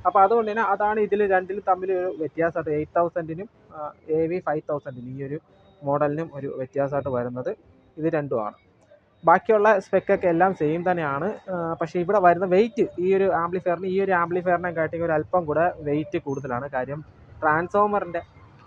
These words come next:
ആ, വലിപ്പം ഒരല്പം ഈ ഒരു amplifier-ിന് കൂടുതലായിട്ട് വരുന്നുണ്ട് എന്നുള്ളതാണ് ഈ എ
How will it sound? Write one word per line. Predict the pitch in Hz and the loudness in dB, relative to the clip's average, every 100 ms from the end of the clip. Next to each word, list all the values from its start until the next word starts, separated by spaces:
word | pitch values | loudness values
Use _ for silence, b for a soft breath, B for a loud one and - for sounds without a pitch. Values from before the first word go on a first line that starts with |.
| - 151 | -10 -6
ആ, | 143 139 131 - - - - 156 | -4 -6 -10 -16 -20 -20 -14 -2
വലിപ്പം | 151 170 196 175 | 0 0 -2 0
ഒരല്പം | 160 147 190 196 151 | 0 0 0 -2 -4
ഈ | 156 165 | -4 -2
ഒരു | 175 - - - - - - 160 147 | -4 -8 -14 -20 -20 -20 -20 -10 -8
amplifier-ിന് | 151 160 131 127 127 | -6 -6 -6 -8 -8
കൂടുതലായിട്ട് | 147 156 151 135 | -4 0 0 -2
വരുന്നുണ്ട് | 127 127 165 156 127 151 - - - - - - - 165 | -2 -2 -4 -8 -6 -6 -6 -20 -20 -20 -20 -20 -4 -2
എന്നുള്ളതാണ് | 175 180 170 143 160 214 - 180 | 2 2 2 0 -2 -6 -4 0
ഈ | 190 175 - 160 151 | 0 0 -2 -4 -2
എ | 160 | -2